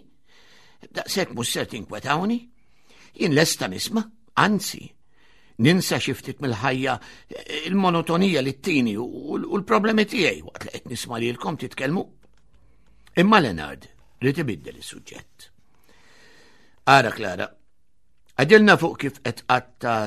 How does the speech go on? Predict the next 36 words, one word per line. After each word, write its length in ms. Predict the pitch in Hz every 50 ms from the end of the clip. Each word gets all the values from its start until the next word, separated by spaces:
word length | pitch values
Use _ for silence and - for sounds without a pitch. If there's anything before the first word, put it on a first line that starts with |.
| 104 95
dawn 240 | 107 98 95 95 95
il-ftit 480 | 90 82 - - - 90 - - 98
jiem 240 | 90 80 80 90 -
qabel 320 | - 92 87 92 90 82
ma 100 | 82 80
tasal 380 | 76 - - - - 73 69 -
it-tarbija. 560 | - - - - - - - - - - - _ - - - - - - - - _ _ - -
Nittama 400 | 104 98 - - 147 131 120 110
li 80 | 110 -
qed 140 | - - -
tistgħu 380 | 104 - - - - 82 87 -
torqod 360 | - 117 - - - 214 226
għax 140 | 214 - - 247
jgħidu 240 | 220 190 170 151 139
li 80 | 123 110
t-trabi 320 | - - 123 120 113 117 110
ma 80 | 110 107 98
jħallu 260 | 101 113 101 98 95
l-ħadd 260 | 98 110 117 - -
jorqod 360 | 107 101 104 107 - 123 -
għal 100 | 104 92 92
ewwel 120 | 95 92
ftit 180 | - 110 101 -
xhur. 200 | - 87 110 117 - - - - - - - - - - - - - - - - - - - -
U 60 | 98 98
ħallik 320 | 123 120 127 135 147 - -
minn 160 | 147 143 143 135
dak 300 | 147 156 165 170 - 170
li 60 | 135 139
qed 140 | 123 160 151
issejjaħ 480 | - - 175 180 180 190 180 170 151
l-ħajja 340 | 147 135 135 165 165 170 170 175
monotona. 540 | 170 170 175 175 160 139 - 143 143 135 151 - - - - - - - - - - - - - - _ - - - _ _ - - - - - - - - - - - - -
Tant 360 | - 110 110 110 113 110 - -
qed 220 | 101 98 - 110
nistrieħ 560 | 104 104 - - - - 120 135 143 151 -